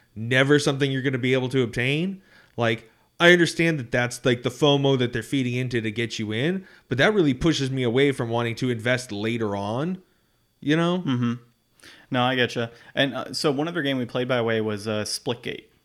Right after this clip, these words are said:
Speaker 2: Have you heard of that one yet?
Speaker 1: Yeah, that was the Portal Halo
Speaker 2: Yeah.
Speaker 1: cross-up
Speaker 2: It
Speaker 1: game that was supposed to be really sick.
Speaker 2: It's, it's pretty interesting. I mean, I played a little bit of it, and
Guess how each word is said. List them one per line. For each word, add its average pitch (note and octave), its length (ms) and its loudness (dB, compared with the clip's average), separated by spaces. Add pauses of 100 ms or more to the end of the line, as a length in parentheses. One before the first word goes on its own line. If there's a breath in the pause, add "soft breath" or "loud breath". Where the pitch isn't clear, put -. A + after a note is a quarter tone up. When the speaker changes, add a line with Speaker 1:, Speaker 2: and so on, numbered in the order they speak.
Speaker 2:
Have A2 80 -6
you G#2+ 80 -6
heard B2 100 -4
of B2+ 60 -10
that C3+ 120 -6
one C#3+ 120 -8
yet? D3 120 -4
Speaker 1:
Yeah, D#3 280 6
that C#3+ 180 2
was E3 200 4
the C#3 680 6
Portal D#3 800 4 (240 loud breath)
Halo B2+ 760 6 (380)
Speaker 2:
Yeah. A#2+ 200 2
Speaker 1:
cross-up C3+ 760 2 (200)
Speaker 2:
It D3 80 2
Speaker 1:
game B2 280 2
that A#2+ 120 -2
was B2 120 -2
supposed C3 240 -4
to B2+ 60 -6
be A#2 100 -2
really C3+ 240 0
sick. - 500 -2 (100)
Speaker 2:
It's, F#3+ 260 -2
it's F#3+ 160 -6
pretty C4 200 -4
interesting. E3+ 440 -6
I E3 40 -2
mean, C#3+ 240 -2
I C#3 140 -2
played D#3 220 -2
a D3+ 60 -2
little C#3 160 0
bit C#3 140 -4
of C#3 140 0
it, C#3 240 -4
and A#2+ 600 0